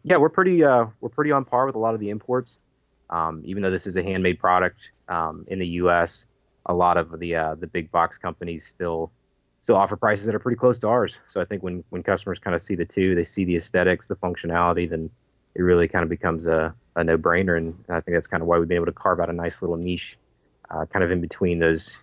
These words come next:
like you mentioned, those six to seven hundred dollar pedal boards to, you know, the same price boards that are just, you know, mass-produced pieces of aluminum. So we kinda,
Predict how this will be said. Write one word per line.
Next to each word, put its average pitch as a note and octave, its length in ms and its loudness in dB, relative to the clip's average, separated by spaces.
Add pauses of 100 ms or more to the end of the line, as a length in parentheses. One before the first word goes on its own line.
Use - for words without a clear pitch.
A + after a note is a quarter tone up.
like E2+ 140 -2
you F2 60 -6
mentioned, F2 320 -2
those - 280 -4 (140)
six - 300 -4
to D#2+ 80 -8
seven F2 240 0
hundred E2+ 140 -2
dollar E2+ 220 4
pedal G2 220 -2
boards F#2 380 -2
to, E2 260 -2 (480)
you - 80 -4
know, E2+ 100 0
the D#2+ 80 2
same F2 280 0
price E2 200 2
boards E2+ 320 -2
that E2 120 -4
are D#2+ 60 -8
just, - 280 -8 (240)
you F#2 100 -8
know, D#2 80 -6
mass-produced D#2+ 540 -4
pieces E2+ 220 -8
of E2 80 -4
aluminum. E2 500 -4
So - 160 -6
we E2+ 100 -4
kinda, E2+ 360 -2